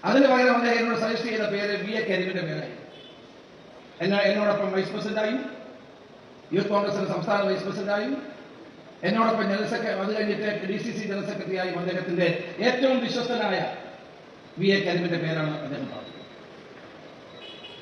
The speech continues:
ഞാനിത് പറഞ്ഞത് ശ്രീ ആര്യാടൻ മുഹമ്മദ് എന്നും പ്രവർത്തകരെ സ്നേഹിച്ചിരുന്നു എന്നുള്ളതിന്റെ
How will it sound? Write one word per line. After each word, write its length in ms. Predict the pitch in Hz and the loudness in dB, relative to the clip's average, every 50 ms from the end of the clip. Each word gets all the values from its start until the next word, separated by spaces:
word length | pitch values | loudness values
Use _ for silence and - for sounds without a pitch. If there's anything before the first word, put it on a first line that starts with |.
| - - - | -12 -2 4
ഞാനിത് 300 | 196 240 269 294 294 254 | 6 8 8 8 8 6
പറഞ്ഞത് 640 | 247 247 262 277 285 254 226 196 196 - - - - - - - - - - - - - - - - - - - - - | 6 6 6 6 6 6 6 4 2 0 -2 -6 -8 -10 -12 -12 -14 -16 -16 -18 -18 -18 -18 -18 -18 -18 -20 -18 -8 -2
ശ്രീ 140 | 240 247 247 | 2 6 8
ആര്യാടൻ 420 | 240 240 254 269 269 277 285 269 | 8 8 10 10 10 10 10 8
മുഹമ്മദ് 540 | 262 247 233 247 240 247 247 247 240 226 247 | 8 6 6 4 6 6 6 6 6 6 4
എന്നും 220 | 254 262 269 262 233 - | 4 4 4 2 2 2
പ്രവർത്തകരെ 640 | 226 233 262 269 269 - 294 285 262 269 269 269 - | 2 2 4 2 2 4 4 6 8 8 8 6 6
സ്നേഹിച്ചിരുന്നു 500 | 240 240 240 226 - 233 233 233 220 214 | 4 2 2 2 0 0 0 0 2 2
എന്നുള്ളതിന്റെ 840 | 214 214 220 214 220 220 214 208 208 208 196 - - - - - | 2 2 2 0 0 0 0 0 2 2 2 2 0 -4 -8 -10